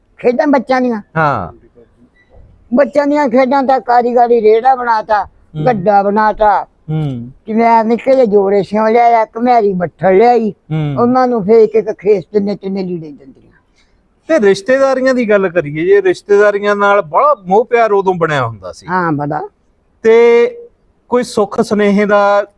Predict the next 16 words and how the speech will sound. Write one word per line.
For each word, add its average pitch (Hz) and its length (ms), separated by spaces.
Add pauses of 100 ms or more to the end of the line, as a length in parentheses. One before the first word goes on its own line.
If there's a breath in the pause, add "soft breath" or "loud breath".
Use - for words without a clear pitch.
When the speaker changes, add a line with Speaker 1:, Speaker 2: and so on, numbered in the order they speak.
(120)
Speaker 2:
ਜ਼ਰੀਆ 196 400
ਵੀ 208 160
ਕੋਈ 208 320
ਨਹੀਂ 196 140
ਹੁੰਦਾ 190 260
ਸੀ 190 140
ਜ਼ਿਆਦਾ, 175 440 (580)
ਕੋਈ 190 120
ਟੈਲੀਫੋਨ 190 600
ਨਹੀਂ 190 160
ਹੁੰਦਾ 180 300
ਸੀ, 180 200
ਚਿੱਠੀ 220 360
Speaker 1:
ਚਿੱਠੀ। 202 460
Speaker 2:
ਪ- - 60 (280)
Speaker 1:
ਚਿੱਠੀ। 160 340